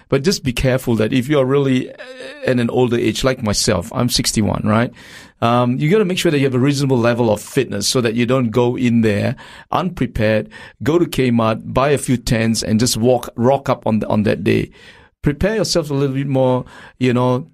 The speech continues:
test your boots, get your backpack, and just have some walks, um, a few weeks before the event, just to get yourself familiar and used to it,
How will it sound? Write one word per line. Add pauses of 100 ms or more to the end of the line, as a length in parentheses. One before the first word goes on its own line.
test
your
boots, (240)
get
your
backpack, (280)
and
just
have
some
walks,
um, (240)
a
few
weeks
before
the
event,
just
to
get
yourself
familiar
and
used
to
it,